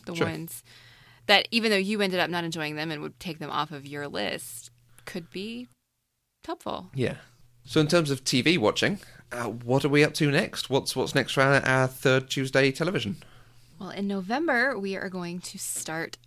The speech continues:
Speaker 1: Parks and Recreation for real this time.
Speaker 2: Hooray.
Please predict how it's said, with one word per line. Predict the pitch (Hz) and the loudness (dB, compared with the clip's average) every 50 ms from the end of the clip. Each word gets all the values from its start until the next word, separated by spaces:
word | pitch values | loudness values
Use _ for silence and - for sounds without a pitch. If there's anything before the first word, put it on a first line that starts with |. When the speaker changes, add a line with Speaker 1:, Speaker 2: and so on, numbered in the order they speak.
| - - - | -20 -20 -18
Speaker 1:
Parks | - - 143 147 151 - - - | -12 -8 -8 -8 -8 -10 -12 -10
and | 160 156 | -8 -8
Recreation | 147 143 - - 151 147 143 143 147 - - 156 147 139 139 87 | -8 -8 -10 -10 -10 -8 -8 -8 -8 -8 -8 -8 -8 -10 -10 -14
for | - - - 156 156 151 | -14 -12 -8 -8 -6 -8
real | 131 - - 143 151 165 175 165 | -8 -8 -6 -4 -2 -2 -2 -2
this | 147 147 156 - - - | -2 -4 -6 -6 -8 -8
time. | - 143 127 - - | -8 -8 -6 -2 0
Speaker 2:
Hooray. | 98 127 156 139 113 110 - - | 2 4 4 4 4 2 2 0